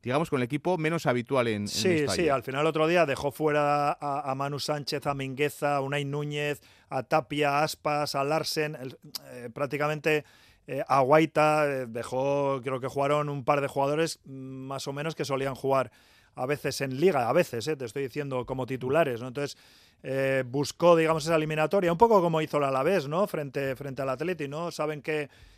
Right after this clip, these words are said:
Speaker 2: que ellos están en una situación complicada en Liga, que están ahí rozando el descenso, están en estos momentos a dos puntos de, del Celta,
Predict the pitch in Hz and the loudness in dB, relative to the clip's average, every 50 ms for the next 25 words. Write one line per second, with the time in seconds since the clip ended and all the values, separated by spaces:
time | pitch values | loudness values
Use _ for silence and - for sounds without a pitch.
0 | _ _ - 156 156 156 156 139 160 143 - - 160 160 151 151 156 156 156 - | _ _ -4 -2 -2 -2 -2 -2 -4 -2 -2 -2 -2 -2 -2 -4 -4 -4 -4 -6
1 | - 156 143 147 139 - 160 156 151 139 - 147 143 120 143 143 139 131 156 151 | -6 -4 -4 -4 -2 -2 -4 -4 -4 -4 -4 -4 -4 -4 -4 -6 -4 -2 0 0
2 | 147 147 143 143 151 175 175 196 214 226 226 - - - _ _ _ _ - 143 | 2 0 0 0 0 0 2 2 2 0 0 -4 -12 -20 _ _ _ _ -8 -6
3 | 135 - - - 151 151 151 151 156 156 156 156 156 151 151 143 143 147 135 - | -6 -4 -4 -4 -2 0 0 0 2 2 2 2 2 2 2 0 0 -2 -2 0
4 | 165 160 160 160 151 156 147 - - 165 170 165 - 202 175 - - 151 147 139 | 0 0 0 0 -2 -2 -4 -4 -4 -6 -6 -4 -4 -6 -4 -4 -4 -6 -6 -6
5 | - 151 143 147 147 147 156 147 156 131 147 135 127 143 147 - - 156 151 147 | -6 -6 -4 -4 -4 -4 -4 -4 -4 -4 -4 -2 -2 -4 -4 -4 -4 -6 -6 -4
6 | 156 147 135 143 143 143 139 135 - - - - - - - _ - 131 151 147 | -4 -4 -2 -2 -2 -4 -4 -6 -8 -14 -20 -20 -20 -20 -20 _ -6 -2 -2 -2
7 | 143 - - 165 165 160 208 220 226 | 0 0 -2 -2 0 0 0 0 0